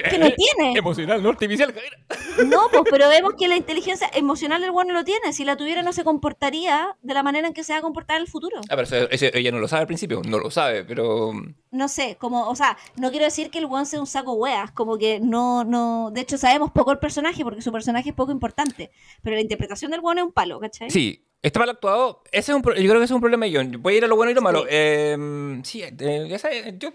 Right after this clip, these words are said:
Speaker 2: voy por una mentalidad más abierta. Yo creo, no, no, no quiero dar, eh, edictos categóricos como qué es lo que busca la gente en una relación o no.
Speaker 1: Admiración. <laughs> Ah.
Speaker 2: Mm, no, ni el pico, ¿cachai? Como que
Speaker 1: No, cada uno puede buscar la weá que quiera, pero me refiero que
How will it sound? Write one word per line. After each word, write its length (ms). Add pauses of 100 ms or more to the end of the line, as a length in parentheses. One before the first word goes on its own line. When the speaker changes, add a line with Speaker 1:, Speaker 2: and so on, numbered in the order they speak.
Speaker 2:
voy 120
por 140
una 100
mentalidad 380
más 140
abierta. 400
Yo 160
creo, 140
no, 200
no, 140
no 180
quiero 320
dar, 180
eh, 240
edictos 220
categóricos 400
como 200
qué 60
es 40
lo 60
que 60
busca 220
la 80
gente 240
en 80
una 100
relación 320
o 40
no. 140 (520)
Speaker 1:
Admiración. 640
<laughs> 60 (540)
Ah. 40
Speaker 2:
Mm, 120 (600)
no, 320
ni 340
el 100
pico, 300
¿cachai? 240
Como 160
que 600
Speaker 1:
No, 440
cada 220
uno 200
puede 160
buscar 280
la 100
weá 160
que 140
quiera, 340
pero 180
me 120
refiero 400
que 420